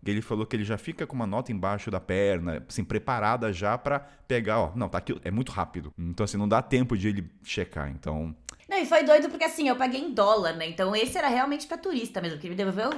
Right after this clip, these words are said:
Speaker 2: ele, ele me mostrou um outro dólar, ele já tinha dólar no bolso. Ele tava esperando alguém com dólar pra dar esse golpe.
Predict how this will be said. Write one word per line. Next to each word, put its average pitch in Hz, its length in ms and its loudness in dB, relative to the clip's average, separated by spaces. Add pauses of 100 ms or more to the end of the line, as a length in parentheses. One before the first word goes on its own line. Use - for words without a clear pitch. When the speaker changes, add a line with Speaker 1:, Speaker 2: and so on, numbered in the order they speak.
Speaker 2:
ele, 208 240 -4
ele 196 140 0
me 214 80 -4
mostrou 208 260 -2
um 233 40 -4
outro 247 220 -4
dólar, 190 280 0
ele 151 80 -8
já 165 100 -6
tinha 208 300 -6
dólar 147 280 -4
no 135 100 -10
bolso. 123 440 -14
Ele 139 100 -18
tava 143 160 -8
esperando 170 320 -6
alguém 208 460 -6
com 233 220 -4
dólar 196 440 0
pra 226 140 -8
dar 220 140 -6
esse 202 120 -12
golpe. 160 300 -10